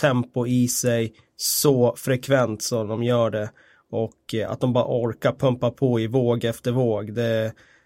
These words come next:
det var, det var inte varje vecka man, det är inte varje vecka man ser det. Och jag förstår att de gick på tandköttet där sista fem, sex minuterna, för att, ehm,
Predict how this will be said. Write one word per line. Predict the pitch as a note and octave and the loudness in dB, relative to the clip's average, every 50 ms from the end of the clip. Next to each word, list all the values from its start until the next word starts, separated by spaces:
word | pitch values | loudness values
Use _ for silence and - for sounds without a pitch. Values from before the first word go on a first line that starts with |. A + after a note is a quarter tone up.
| _ _ _ | _ _ _
det | - A#2+ A#2+ | -4 -2 0
var, | A2 A2 A2+ A#2 A2+ A2+ A2 A2 A2 G#2+ G#2+ G#2 G#2 G#2+ - _ _ _ _ | 2 2 4 4 4 4 4 2 2 0 -2 -4 -6 -10 -14 _ _ _ _
det | - C3+ C3 | 0 2 4
var | C3+ C3+ C3 | 6 6 6
inte | B2+ B2+ B2+ C3 B2+ - | 6 4 2 2 2 2
varje | C#3 C3 B2+ B2 A#2+ B2 | 2 4 4 4 4 4
vecka | A#2+ A#2 A#2 - - C3+ B2 A#2+ | 4 2 0 -2 -2 0 2 2
man, | A2+ A#2 A2+ A2 G#2+ G#2+ G#2+ G#2 G#2+ | 2 2 0 0 -2 -2 -4 -4 -2
det | B2 | -2
är | B2+ | -2
inte | B2+ C#3+ | 0 2
varje | C#3 C3+ C3+ B2+ | 2 2 4 2
vecka | B2+ B2 - C3+ | 0 0 2 2
man | B2+ B2+ B2+ | 2 4 2
ser | - - B2+ B2 A#2 | 2 2 2 2 4
det. | C3+ B2+ A#2+ A#2+ - - - - - - - - - - - - - _ | 4 4 4 2 0 -4 -12 -20 -18 -16 -16 -16 -16 -18 -20 -20 -12 _
Och | - C#3+ D3 D3 D3 | 4 4 6 6 4
jag | D#3 D#3+ | 4 2
förstår | E3+ D#3+ E3 F#3+ F#3+ F3+ D#3+ | 0 2 2 4 4 6 4
att | D3+ D3 D3 | 4 4 4
de | D3 C#3+ | 4 4
gick | C#3+ C#3+ C#3 C#3+ | 4 2 2 0
på | C#3+ | 2
tandköttet | C#3 D3+ C#3 C3 C3 - D3+ C#3 C#3+ C#3 B2 - | 4 4 2 4 4 2 2 2 2 0 0 2
där | C3 B2 A#2 | 2 2 2
sista | - C3 A#2+ - - C3 B2 B2 | 2 0 -2 0 2 2 2 2
fem, | - - C3 B2 B2+ | 2 2 2 2 2
sex | B2+ C#3 B2+ B2+ - | 2 0 0 2 2
minuterna, | C3+ B2+ B2+ B2+ B2 - B2 A#2+ A2+ A#2 A2 A2+ | 2 2 2 0 2 2 2 4 4 4 2 0
för | - B2 A#2+ | 0 0 2
att, | A#2 A2+ A#2 - _ - B2 | 2 2 0 -2 _ -2 2
ehm, | A#2+ A2+ A2+ A2+ A2+ A2+ A2+ | 2 2 2 2 0 -2 -4